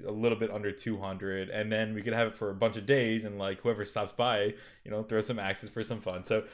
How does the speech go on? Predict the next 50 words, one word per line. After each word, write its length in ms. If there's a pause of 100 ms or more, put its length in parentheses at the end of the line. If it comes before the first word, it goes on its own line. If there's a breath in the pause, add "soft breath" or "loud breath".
(160 loud breath)
so 120
we're 80
gonna, 280
we're 120
gonna 120
take 160
it 80
apart 400
and, 420
um, 500 (960)
you 120
know, 200
use 220
it 160
for 100
something 360
else. 240
The 120
outdoor 280
gym's 260
there 160
permanently. 480
I 40
love 280
that. 400
I 40
mean, 160
that's 240
just, 260 (520)
um, 400
nice 300
to 80
have 280
'cause 140
we 80
don't 100
really 200
have, 240
like, 180
a, 160 (340)
a 120
nice 240
gym 240
area 260
within 240
the 100
house. 580 (480)
Um, 600 (480)
but 200 (140)
y-, 260